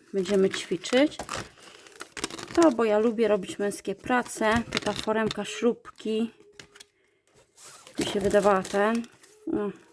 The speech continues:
wykrojniki to jest moje ten, mój nałóg,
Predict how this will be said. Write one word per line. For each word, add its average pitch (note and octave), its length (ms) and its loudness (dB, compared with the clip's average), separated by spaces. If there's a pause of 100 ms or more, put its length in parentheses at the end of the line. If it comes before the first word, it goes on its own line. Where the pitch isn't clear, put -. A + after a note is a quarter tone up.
(140)
wykrojniki B3 800 2
to G#3+ 100 -6
jest G#3 200 -2
moje G3+ 280 2
ten, F#3 420 0 (960)
mój B3+ 260 6
nałóg, B3+ 720 4